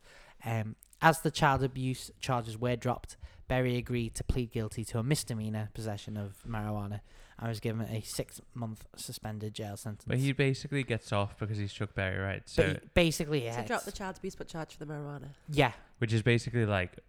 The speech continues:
Speaker 2: "Oh, Chuck, we'll just give you, like, a
Speaker 1: A
Speaker 2: suspended
Speaker 1: slap on the wrist,
Speaker 2: yeah.
Speaker 1: yeah.
Speaker 2: a suspended sentence or
Speaker 1: Yeah.
Speaker 2: whatever."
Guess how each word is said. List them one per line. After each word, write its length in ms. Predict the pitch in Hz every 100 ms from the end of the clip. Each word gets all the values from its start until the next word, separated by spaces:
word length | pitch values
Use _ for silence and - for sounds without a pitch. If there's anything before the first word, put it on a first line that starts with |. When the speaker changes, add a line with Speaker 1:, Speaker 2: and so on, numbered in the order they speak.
| _ _ _ 113
Speaker 2:
"Oh, 200 | 104 98
Chuck, 440 | - 101 - -
we'll 100 | 104
just 280 | 101 104 - _ -
give 220 | 104 95
you, 80 | 98
like, 260 | 95 98 - _ - 117
a 40 | 107 - - -
Speaker 1:
A 20 | 120
Speaker 2:
suspended 560 | 110 - 101 98 95
Speaker 1:
slap 160 | 104 -
on 60 | -
the 80 | -
wrist, 200 | - -
Speaker 2:
yeah. 80 | 110
Speaker 1:
yeah. 300 | 101 92 -
Speaker 2:
a 60 |
suspended 540 | 110 110 - 101 98 101
sentence 440 | 101 98 - 104
or 60 | 104
Speaker 1:
Yeah. 40 |
Speaker 2:
whatever." 420 | 101 101 98 98